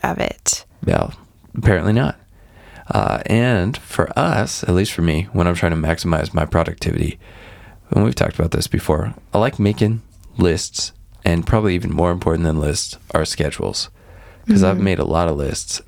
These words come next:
Speaker 2: and lists are all right. Sometimes I'll check stuff off of 'em. Sometimes I
Speaker 1: Mm-hmm.
Speaker 2: don't. But when I know that I work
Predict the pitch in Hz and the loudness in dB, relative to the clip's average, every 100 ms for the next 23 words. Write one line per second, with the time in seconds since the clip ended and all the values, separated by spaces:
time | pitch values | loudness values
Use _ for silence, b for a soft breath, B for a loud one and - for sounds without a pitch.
0 | - 90 80 76 71 - B B B B | -2 2 2 0 -2 -6 B B B B
1 | - 131 - 73 78 71 67 - - - | 0 0 2 0 0 0 -4 -6 -6 0
2 | 113 104 - 87 - - - 80 - - | 0 0 -2 -2 -2 -2 0 0 0 -2
3 | - - 76 95 - 220 208 - - - | -2 -2 -4 -2 2 4 4 2 0 0
4 | 78 73 - B B B B - 82 98 | -2 -4 -12 B B B B -2 0 2
5 | 87 90 95 82 71 - - 80 80 73 | 2 2 2 2 -2 -8 -2 0 2 2
6 | 78 78 - - | 0 0 -2 -16